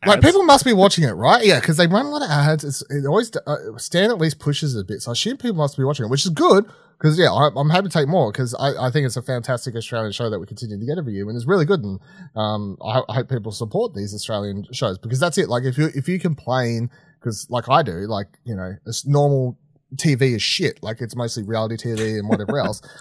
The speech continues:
Speaker 1: Like, if you're looking for quality Australian scripted television, like, Stan is producing the majority of that. So,
Speaker 2: Yeah.
Speaker 1: um, support it. And Bump is very good. Yeah.
Speaker 2: Well, speaking of Australian content,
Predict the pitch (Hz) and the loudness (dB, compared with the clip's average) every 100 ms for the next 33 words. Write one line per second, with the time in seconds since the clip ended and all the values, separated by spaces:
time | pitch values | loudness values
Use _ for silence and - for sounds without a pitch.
0 | - 139 165 196 196 202 175 156 143 - | -2 2 6 6 6 2 -2 0 -2 0
1 | 151 147 139 131 - 135 127 127 107 - | 2 2 2 0 0 0 0 -2 -6 -6
2 | 143 135 127 113 110 - _ _ _ - | -6 -4 -4 -2 -4 -8 _ _ _ 2
3 | 165 202 95 82 101 156 156 131 - 139 | 4 4 0 -8 -8 -6 -2 -2 -2 -2
4 | 131 127 113 110 - _ _ _ - 120 | 0 0 -2 -6 -10 _ _ _ -10 -8
5 | 110 107 107 98 92 - _ - 98 95 | -6 -8 -8 -10 -12 -14 _ -12 -10 -6
6 | 120 117 85 - 92 - - - 98 - | -4 -4 -6 -14 -16 -16 -20 -14 -12 -12
7 | - _ _ _ _ _ _ _ - - | -16 _ _ _ _ _ _ _ -20 -16
8 | - - - 127 92 - 127 127 143 131 | -16 -14 -8 -6 -6 -8 -4 2 2 2
9 | 101 95 82 - _ - - _ _ _ | -4 -8 -10 -14 _ -20 -20 _ _ _
10 | - - _ - 180 117 - 139 120 113 | -20 -20 _ 0 2 2 -2 -6 -4 -6
11 | 92 - 107 95 101 - 110 - - | -10 -8 -6 -8 -12 -12 -12 -12 -18